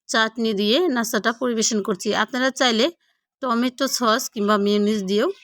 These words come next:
নাস্তাটা খেতে পারেন, আবার চাইলে এমনিও খেতে পারেন। এবার একটা চামচের সাহায্যে নাস্তাটা আমি ভাঁজ করে নিলাম। একটা ছুরির সাহায্যে নাস্তাটা আমি একটা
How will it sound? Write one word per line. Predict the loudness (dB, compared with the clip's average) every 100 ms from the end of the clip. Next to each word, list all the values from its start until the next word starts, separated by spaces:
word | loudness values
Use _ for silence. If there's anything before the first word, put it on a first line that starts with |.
| _ _
নাস্তাটা | -6 -6 -4 -4 -4
খেতে | -6 -8 -4
পারেন, | -2 0 -2 -4 -10 _ _ _ _ _
আবার | -2 0 0 -2 _ -2
চাইলে | 0 2 0
এমনিও | 0 0 2 0
খেতে | -2 -2 -2
পারেন। | 0 -2 -4 _ _ -8
এবার | -4 0 2
একটা | 0 -2
চামচের | 0 2 2 2 0 0
সাহায্যে | 0 0 0 2
নাস্তাটা | 2 2 -2 -2 0 2
আমি | 0 0
ভাঁজ | 0 0 -2
করে | -4 -2 0
নিলাম। | 2 2 0 -4 _ -20 -20 -20 -20 _ -8
একটা | -6 -2 -2
ছুরির | 0 0 0 0
সাহায্যে | 2 2 2 0 0
নাস্তাটা | 0 -2 -2 0 2
আমি | 2 0 -2 -4
একটা | -4